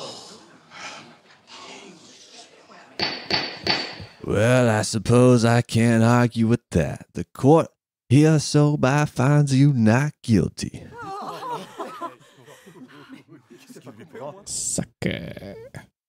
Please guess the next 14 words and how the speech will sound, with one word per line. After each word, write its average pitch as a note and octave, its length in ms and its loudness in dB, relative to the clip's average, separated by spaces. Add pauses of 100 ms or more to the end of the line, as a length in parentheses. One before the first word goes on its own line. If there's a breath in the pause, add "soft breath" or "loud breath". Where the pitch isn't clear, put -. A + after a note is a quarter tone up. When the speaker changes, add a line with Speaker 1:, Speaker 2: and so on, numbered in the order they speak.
(600)
Speaker 2:
Well, G3 400 2 (140)
courtroom F#3+ 560 4
shenanigans D3 800 4
aside, C3 920 2
Daniel, A#2 600 2
eventually E3+ 480 4
arsenic D3 420 2
was C3 500 2
replaced A2 600 -2
by A#2 280 4
formaldehyde, G2+ 600 -2
and B2+ 120 4
the C3 40 2
practice G#3+ 600 -2